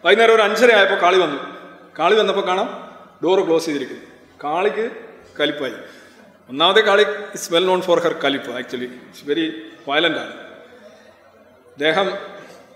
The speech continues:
കാളി ചോദിച്ചു, "കാളി എല്ലാം അറിയുന്ന സർവജ്ഞാനിയായ ദൈവം ഈ എങ്ങനെയാണ് ഈ വാതിൽ അടഞ്ഞു പോയത്? കാറ്റ് കൊണ്ട് അടഞ്ഞതാണോ അതോ കയറി ജാം ആയതാണോ എന്നൊന്നും അവർക്കറിയില്ല."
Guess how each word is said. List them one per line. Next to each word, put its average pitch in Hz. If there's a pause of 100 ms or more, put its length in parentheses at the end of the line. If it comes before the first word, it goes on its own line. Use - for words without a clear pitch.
(440)
കാളി 190
ചോദിച്ചു, 185
"കാളി 165
എല്ലാം 208
അറിയുന്ന 220
സർവജ്ഞാനിയായ 208
ദൈവം 185 (760)
ഈ 170
എങ്ങനെയാണ് 196
ഈ 190
വാതിൽ 180
അടഞ്ഞു 170
പോയത്? 160
കാറ്റ് 165
കൊണ്ട് 160
അടഞ്ഞതാണോ 156 (400)
അതോ 156
കയറി 160
ജാം 160
ആയതാണോ 165
എന്നൊന്നും 180
അവർക്കറിയില്ല." 196